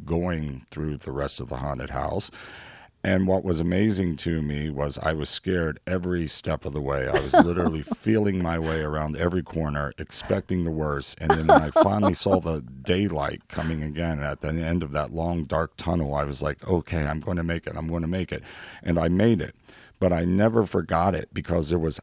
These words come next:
Speaker 1: absolutely nothing in there to scare me.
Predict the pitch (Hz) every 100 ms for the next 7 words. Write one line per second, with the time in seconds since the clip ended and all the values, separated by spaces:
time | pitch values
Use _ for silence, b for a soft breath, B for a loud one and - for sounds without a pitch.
0 | - 95 90 - 82 80 76 78 82 98
1 | 104 87 87 73 87 82 71 71 76 76
2 | - - 80 - - 76 69 69 90